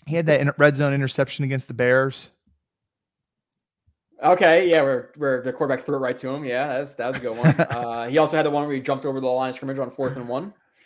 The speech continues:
Speaker 2: He also had the, the attempted forced fumble that went for a touchdown. Uh, he also had coverage bust. I, I don't know. I just, uh, I, I
Speaker 1: Who does more to run the team, though?
Speaker 2: Sure,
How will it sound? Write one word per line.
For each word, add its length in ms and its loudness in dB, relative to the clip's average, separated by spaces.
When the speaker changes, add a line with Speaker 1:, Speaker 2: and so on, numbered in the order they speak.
Speaker 2:
He 60 -8
also 220 -4
had 280 0
the, 280 -8
the 100 -8
attempted 500 -8
forced 220 -6
fumble 360 -2
that 140 -2
went 160 -6
for 120 -6
a 20 -6
touchdown. 480 -6
Uh, 560 -6
he 180 -10
also 240 -6
had 160 -4
coverage 320 -8
bust. 220 -2
I, 100 4
I 140 2
don't 100 2
know. 120 0
I 100 0
just, 240 -10
uh, 100 -12
I, 160 -2
I 220 -2
Speaker 1:
Who 160 -6
does 240 4
more 180 6
to 80 2
run 220 2
the 80 0
team, 280 -2
though? 240 -4
Speaker 2:
Sure, 720 -6